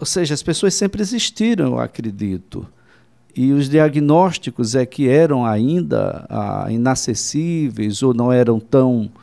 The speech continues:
ah, eficazes, eficientes quanto hoje.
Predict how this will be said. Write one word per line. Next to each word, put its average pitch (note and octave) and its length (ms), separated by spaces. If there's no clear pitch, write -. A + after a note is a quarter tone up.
ah, G2+ 400
eficazes, C3 960
eficientes B2 1080
quanto B2 480
hoje. B2+ 520